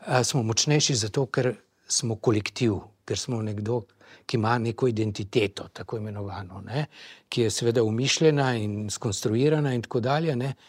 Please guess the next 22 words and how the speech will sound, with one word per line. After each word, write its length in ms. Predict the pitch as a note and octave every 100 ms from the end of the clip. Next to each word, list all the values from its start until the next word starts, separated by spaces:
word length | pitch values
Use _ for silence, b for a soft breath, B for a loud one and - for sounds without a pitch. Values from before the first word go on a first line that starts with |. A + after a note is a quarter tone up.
| b b b b
Ampak 260 | C#3+ B2+
zdaj 220 | A#2+ C#3+ D#3
jaz 160 | C3
mislim, 240 | E3 - D3+
da 60 |
bomo 220 | C3+ C3+
to 160 | B2+ D3+
zelo 160 | C3 C#3
kmalu 300 | D3+ C#3+ C3
videli 260 | C3+ A#2+
v 100 | A#2
Italiji, 500 | A#2 A#2+ A2 G#2 D3+
če 160 | D#3+ -
se 120 | -
bo, 200 | A2+ G#2+ C3+ _ b b b b b _ _
eh, 200 | B2+ G#2+ G#2 G#2+ b b b _
težko 360 | A2 - C#3
rečem, 360 | B2+ B2 B2 G2+ -
če 220 | - D3
se 180 | - A2+
bo 160 | G#2+ B2+
zgodil 500 | A2 A2+ G#2+ B2